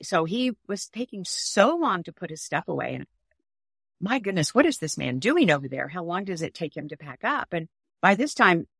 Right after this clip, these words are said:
everybody else had left. And it wasn't until after the, the, uh, chairman of the club left that he came over to me and said, "Do you have a few moments?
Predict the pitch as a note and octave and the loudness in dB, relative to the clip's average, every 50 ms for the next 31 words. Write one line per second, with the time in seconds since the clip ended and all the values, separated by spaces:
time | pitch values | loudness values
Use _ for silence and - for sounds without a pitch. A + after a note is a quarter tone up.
0 | _ _ _ - F#3 A#3 C#4 A#3 A3 G#3 G3 F3+ E3 E3 E3+ - - F#3 D#3 D3+ | _ _ _ 4 6 6 8 6 6 6 8 6 6 6 4 2 -8 -10 -8 -6
1 | D3 F3 G3+ F#3 C#3 D#3 - _ _ _ _ _ - E3 E3 D3+ - - _ - | -4 -2 -2 -2 -2 -4 -6 _ _ _ _ _ -10 -8 -8 -8 -10 -12 _ -2
2 | E3+ F3+ C#3+ D#3+ D3+ G3 F#3+ B3 A#3+ A#3 G#3 F#3 F3+ - B2+ D3 - - - _ | -2 0 4 4 4 4 2 -2 -6 -6 -6 -8 -8 -6 -6 -6 -6 -8 -14 _
3 | - D3+ E3 F3 - - D#3+ C#3+ - B2 A#2+ B2 C3 - _ _ _ _ _ _ | -4 -4 -4 -4 -6 -8 -10 -8 -6 -4 -4 -4 -4 -8 _ _ _ _ _ _
4 | _ D3+ D3+ D3+ D3 C#3+ - - D3 D3+ C#3+ - - F#3 F#3 G#3+ A3+ G#3 E3 C#3 | _ -6 -4 -2 -2 -4 -4 -4 -4 -4 -2 -2 -2 0 0 0 -2 -4 -4 -4
5 | D3 D3 - - C#3 B2+ - _ C3+ C#3 C3+ B2 A2 - - _ - _ _ D#3 | -6 -8 -6 -6 -8 -8 -6 _ -4 0 0 0 0 -2 -8 _ -20 _ _ -4
6 | C3+ C#3+ E3+ D#3+ - E3 E3+ E3 D3+ E3+ G3 G3 - - D#3+ C#3+ C#3 C#3 C3+ C#3+ | -4 -2 -4 -8 -8 -8 -6 -6 -6 -6 -6 -8 -8 -4 -2 -2 -2 -2 -2 -4
7 | D3 - - - - _ _ - F#3 A#3 C4+ D4 D#4+ - C4+ A#3 - - E3+ D3+ | -6 -4 -6 -8 -8 _ _ -8 -6 -4 -2 -4 -4 -4 -6 -8 -6 -8 -8 -6
8 | C#3+ C3 C3 C3+ C#3 D3 - - - - | -4 -4 -4 -4 -4 -6 -6 -8 -10 -10